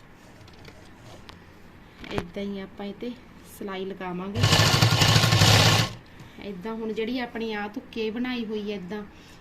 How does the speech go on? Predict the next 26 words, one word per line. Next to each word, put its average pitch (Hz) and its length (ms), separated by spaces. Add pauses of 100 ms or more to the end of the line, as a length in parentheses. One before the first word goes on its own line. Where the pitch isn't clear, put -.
(160)
ਇਹਨੂੰ 226 320 (1300)
ਇਹਦੇ 214 180
ਨੀਚੇ, 226 400 (3500)
ਤੇ 214 180
ਇਹ 247 320
ਤੁੱਕੀ 254 320
ਦਾ 247 100
ਇੱਦਾਂ 233 280
ਧਿਆਨ 285 280
ਰੱਖਣਾ 240 300
ਹੈ 240 80
ਵੀ 277 120
ਜਿੱਥੇ 247 420
ਆਪਾਂ 240 260
ਨੇ 254 120
ਛੇ 247 240
ਇੰਚ 240 260
ਦੀ 226 100
ਨਿਸ਼ਾਨੀ 240 400
ਲਗਾਈ 226 400
ਸੀ, 240 180
ਇਹ 226 300
ਤੁੱਕੀ 262 320
ਹੁਣ 240 140
ਉੱਥੇ 254 280
ਲੱਗੂਗੀ। 190 500